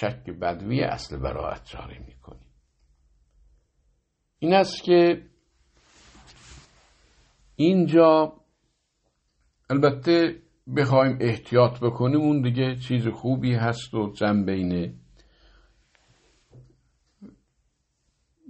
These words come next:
مسئله‌ای که مشکل داره خود این بنده خداست، خود این بنده خداست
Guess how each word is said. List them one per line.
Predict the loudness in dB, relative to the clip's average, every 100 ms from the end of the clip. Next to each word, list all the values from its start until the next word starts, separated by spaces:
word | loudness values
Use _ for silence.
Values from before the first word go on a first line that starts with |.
| -8
مسئله‌ای | 0 0 0 0 0 -2
که | -4 -2
مشکل | 0 0 -2 -4 -2 0 4
داره | 4 4 0
خود | -2 0 2
این | 4 2 2
بنده | 0 0 -4 -6
خداست، | -8 -14 -10 -10 -12 -16 -20 _ _ _ _ _ _ _
خود | _ _ -4 0 2
این | 2 0
بنده | -2 -4 -8 -12
خداست | -12 -10 0 4 6 4 -2